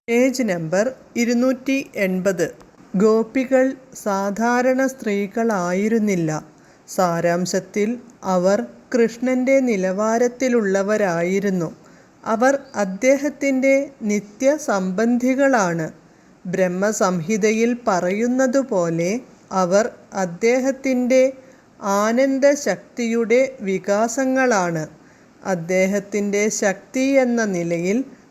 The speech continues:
അവർ അവനിൽ നിന്നു വിഭിന്നരല്ല. കൃഷ്ണന്റെ വാക്കുകേട്ടു വിഷണ്ണരായി പോയെങ്കിലും അവന്റെ നേരെ പരുഷവചനങ്ങൾ എന്തെങ്കിലും പറയാൻ അവർക്ക്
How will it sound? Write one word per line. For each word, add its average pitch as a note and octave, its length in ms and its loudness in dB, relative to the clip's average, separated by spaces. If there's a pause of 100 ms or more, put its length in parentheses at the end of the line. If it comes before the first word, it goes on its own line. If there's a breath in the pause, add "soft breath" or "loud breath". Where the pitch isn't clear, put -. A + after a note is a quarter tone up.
അവർ G3 400 4 (200)
അവനിൽ A#3 580 0
നിന്നു C4 480 0 (160)
വിഭിന്നരല്ല. G3 1000 0 (320)
കൃഷ്ണന്റെ C#4+ 720 4
വാക്കുകേട്ടു A#3 1120 0 (140)
വിഷണ്ണരായി C#4+ 880 2
പോയെങ്കിലും A#3+ 1080 0 (280 loud breath)
അവന്റെ F#3 500 -2
നേരെ B3 560 2
പരുഷവചനങ്ങൾ B3 1160 0
എന്തെങ്കിലും A#3+ 800 0
പറയാൻ G3 580 0 (140)
അവർക്ക് F#3+ 640 -2